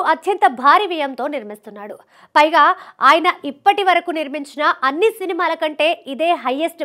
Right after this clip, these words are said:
బడ్జెట్ మూవీ. చరణ్ కెరీర్ కి కూడా ఇదే మెమరబుల్ ప్రాజెక్ట్ గా కూడా భావించవచ్చు. పైగా ఫస్ట్ టైమ్ డైరెక్ట్ తెలుగు మూవీ చేస్తున్నాడు శంకర్. దీన్ని బట్టి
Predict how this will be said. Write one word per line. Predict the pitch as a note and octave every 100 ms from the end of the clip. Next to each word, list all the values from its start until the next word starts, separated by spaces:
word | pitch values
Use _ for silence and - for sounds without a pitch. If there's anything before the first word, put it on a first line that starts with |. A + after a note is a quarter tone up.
| A#3+
బడ్జెట్ | A3+ G#3+ G#3+
మూవీ. | F#3+ G3+ F4+
చరణ్ | G4+ A#4+ -
కెరీర్ | F4 G4+ F#4+
కి | F#4+
కూడా | F4+ D#4+ F4 - C4+
ఇదే | F4 C#4 C4+
మెమరబుల్ | C#4 F#4 F#4+ F#4+
ప్రాజెక్ట్ | C#4+ D4 D#4+ - C#4+
గా | C#4+
కూడా | B3+ C4+ C#4
భావించవచ్చు. | A#3 G#3+ G#3 G3+ F#3+ - - E4
పైగా | G4 G4+ F#4 A4 - _ _ -
ఫస్ట్ | F4 A4 - F#4+
టైమ్ | G4 E4 C4
డైరెక్ట్ | D#4+ F#4+ F#4+ F4+ D4
తెలుగు | E4 F#4 F#4
మూవీ | D#4 D4+ C#4+
చేస్తున్నాడు | C4+ C#4 B3 A3+ D4+
శంకర్. | B3 G#3 G3+ _ _ _ _ C4
దీన్ని | G4+ A4
బట్టి | G4 G4 G4